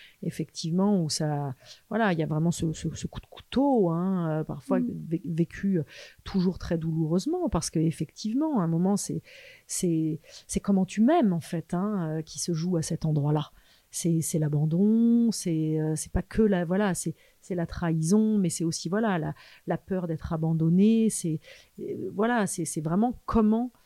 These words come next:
Speaker 1: euh, tu m'aimes. Donc, je crois qu'à cette, euh, et par-, et après, il y a, il y a, voilà, il y a tout le travail de reconstruction, euh, d'arriver à dépasser ça, à pardonner. On peut se reconstruire, hein, après l'infidélité.
Speaker 2: Tu as connu des couples
Speaker 1: Ouais,
Speaker 2: qui ont,
Speaker 1: ouais.
Speaker 2: qui ont réussi à se reconstruire et
Speaker 1: Euh,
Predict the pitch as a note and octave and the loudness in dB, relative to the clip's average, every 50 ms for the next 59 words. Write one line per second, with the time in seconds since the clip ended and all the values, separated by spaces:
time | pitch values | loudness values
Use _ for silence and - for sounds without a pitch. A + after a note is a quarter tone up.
0 | _ _ _ _ _ - F#3+ F3+ F3+ F3 - - - A#3 C#4 E4 E4 C4+ G#3+ F#3 | _ _ _ _ _ -6 -2 -2 -2 -2 -2 -2 -2 0 0 2 2 2 0 0
1 | - - G#3 - G3+ F#3 - F#3 E3+ - - - F3+ F3+ F3 E3 E3+ - - - | 0 -2 0 2 2 2 2 0 -2 -2 -2 2 4 4 4 4 2 2 0 0
2 | - D3 D3 C#3+ C3 C3+ C3+ - - - - D3 - G#3+ E3 - - - F#3+ G3+ | 0 0 0 0 0 0 -2 0 2 2 2 2 2 0 0 0 0 -2 0 0
3 | F3 D3+ D3 C#3+ D3+ C#3+ C#3+ D#3+ F#3 A#3+ D#4+ C4 E3+ - - - F3 - - - | 0 -2 -2 -2 -2 -2 0 0 0 2 2 2 0 0 0 -2 -4 -2 -2 -2
4 | - E3 E3+ F3+ F3+ E3 E3+ D#3+ E3 - - E3+ D3+ - - D#3+ - - - - | -2 0 0 0 0 0 0 0 0 -2 -4 -6 -6 -4 -8 -10 -8 -4 0 2
5 | G#3 A3+ B3 C4 C#4 C#4+ - - - - - - - - _ - E3+ E3 D#3+ D#3 | 4 4 4 4 2 0 -4 -10 -20 -20 -20 -20 -20 -16 _ -2 0 0 2 2
6 | D#3+ E3+ E3+ F3+ E3 E3+ E3 D#3+ D3+ D3 F#3 F#3+ F#3+ - F3 E3 - - D#3+ C3 | 2 2 2 2 0 0 -2 -4 -2 0 0 0 2 2 0 0 0 -2 -4 -4
7 | - - E3 D#3 E3 F3+ G3+ A#3 C4+ D4+ D4+ _ _ _ _ - - - - F#3+ | -2 -2 0 0 2 2 2 2 2 0 -2 _ _ _ _ -20 -16 -8 -4 0
8 | - - E3+ E3+ F3 F3+ A3 C4 - A3+ G#3+ - G4+ A#4 - F#4 A#3 A#3 - - | 2 2 4 4 6 6 6 6 6 6 8 8 8 10 10 8 8 8 6 6
9 | F#3+ - - - - F3 D#3+ D3 C#3+ D#3+ G#3+ C4 _ _ - G3+ E3+ - - - | 2 0 0 -2 0 2 2 2 2 2 0 -2 _ _ -8 -8 -6 -6 -2 -2
10 | F3 E3 E3 D3+ - - - F3+ D#3 D#3+ D3+ D3+ C#3+ - E3+ D#3+ - - - D#4 | 0 0 0 -2 -2 -4 -4 -2 0 0 -2 -2 -2 -2 0 0 0 2 4 4
11 | D#4+ - E4 D#4 D#4 D#4 C4+ C#4+ - - D4 D4+ - A3+ A#3 B3 C#4+ C4+ A#3 A3 | 6 6 6 4 4 6 4 4 4 4 0 2 6 8 8 10 10 10 8 6
12 | C4+ - - C4 A#3+ B3 B3+ B3+ A#3+ - - B3 B3 - - B3 B3 B3 - B3 | 4 4 2 4 6 6 6 4 4 4 4 2 2 4 4 6 6 6 6 4
13 | B3 - - - C#4 D4 D4 C#4 B3 A#3+ A#3 A#3 A#3 - | 2 2 2 2 2 4 4 4 4 4 4 4 0 -2